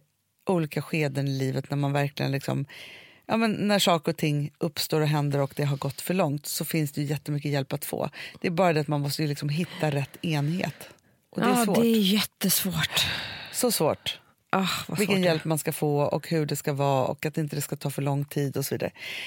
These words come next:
Speaker 1: Alltså, när ska vi få en regering på plats egentligen? För det här vill jag prata med regeringen. Just nu känns det så här, man bara,
Speaker 2: <laughs> Det finns
Speaker 1: vi
Speaker 2: inte.
Speaker 1: måste få våra politiker att förstå det här. Man
Speaker 2: Jag
Speaker 1: bara,
Speaker 2: vet inte
Speaker 1: men
Speaker 2: ens.
Speaker 1: vilka politiker?
Speaker 2: Jag vet inte ens,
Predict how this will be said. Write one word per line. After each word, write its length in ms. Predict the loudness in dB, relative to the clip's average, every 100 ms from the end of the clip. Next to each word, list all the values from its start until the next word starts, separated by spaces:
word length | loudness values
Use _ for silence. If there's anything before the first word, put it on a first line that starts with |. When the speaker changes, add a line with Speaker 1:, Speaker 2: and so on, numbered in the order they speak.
| -12 -10 -2
Speaker 1:
Alltså, 180 | 0 2
när 200 | 4 4
ska 160 | 4
vi 120 | 4 4
få 220 | 2 4
en 220 | 4 4
regering 480 | 2 2 2 2 0
på 120 | -4
plats 380 | -2 -2 0 0
egentligen? 300 | 0 0 0
För 80 | 2
det 60 |
här 80 | 4
vill 100 | 4
jag 100 | 4
prata 220 | 4 4
med 120 | 4 4
regeringen. 340 | 6 6 6
Just 160 | 6 6
nu 80 |
känns 220 | 6 6 6
det 160 | 6
så 60 | 6
här, 80 | 6
man 140 | 6
bara, 140 | 6 4
Speaker 2:
<laughs> 60 | 0
Det 100 | 0
finns 240 | 2 2
Speaker 1:
vi 20 |
Speaker 2:
inte. 120 | 4 4
Speaker 1:
måste 300 | 4 4 4
få 120 | 6
våra 180 | 4 4
politiker 560 | 4 4 2 2 4
att 80 | 4
förstå 260 | 4 4 6
det 60 |
här. 120 | 6
Man 140 | 6 8
Speaker 2:
Jag 120 | 8
Speaker 1:
bara, 40 |
Speaker 2:
vet 80 | 6
inte 160 | 4 4
Speaker 1:
men 80 | 6
Speaker 2:
ens. 220 | 6 6
Speaker 1:
vilka 280 | 4 2 2
politiker? 600 | 4 2 2 0 0 -2 _ -2
Speaker 2:
Jag 340 | 4 6 6
vet 180 | 2 2
inte 260 | 0 0 2
ens, 580 | 4 4 4 0 -4 -8